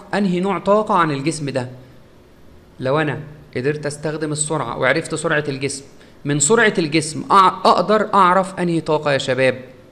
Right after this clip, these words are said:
ها؟ يلا بسرعة وقفوا الفيديو واكتبوا لنا الإجابات تحت في الكومنتس في التعليقات اللي أسفل الفيديو. ودي يا شباب معظم الكلمات المهمة اللي جت في ليسون تو، طبعًا احنا عارفين هنعمل فيها ايه،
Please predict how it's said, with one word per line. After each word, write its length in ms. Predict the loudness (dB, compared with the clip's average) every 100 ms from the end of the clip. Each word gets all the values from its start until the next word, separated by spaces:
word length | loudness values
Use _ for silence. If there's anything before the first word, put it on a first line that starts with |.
| -6
ها؟ 140 | -4 -4 -6 -20 -20 -20 -6
يلا 180 | -2 -2
بسرعة 540 | -2 0 2 2 0 -14 -12
وقفوا 280 | -10 -10
الفيديو 300 | -4 -2 -2
واكتبوا 240 | -4 -4 -6
لنا 100 | -4
الإجابات 380 | -4 -4 -4 -6
تحت 180 | -10 -14
في 60 | -18
الكومنتس 360 | -8 -4 -4 -6
في 60 |
التعليقات 380 | -6 -4 -2 -2
اللي 120 | -4
أسفل 300 | -4 -4 -4 -6 -16 -6 -2
الفيديو. 380 | -2 -6 -12 -20 -20 -20 -20 -20 -20 -20 -20 -20 -20 -20 -20 -20 -6
ودي 160 | 2 2
يا 40 |
شباب 340 | 2 2 0
معظم 340 | 2 2 0 -2
الكلمات 460 | -4 -6 -4 -6
المهمة 480 | -6 -6 -4 -4 -6
اللي 140 | -6 -6
جت 180 | -8
في 100 | -8
ليسون 240 | -8 -6 -8
تو، 120 | -6
طبعًا 320 | -4 -2 -4
احنا 160 | -4 -8
عارفين 280 | -8 -8 -6
هنعمل 240 | -6 -6
فيها 180 | -2 0
ايه، 200 | 0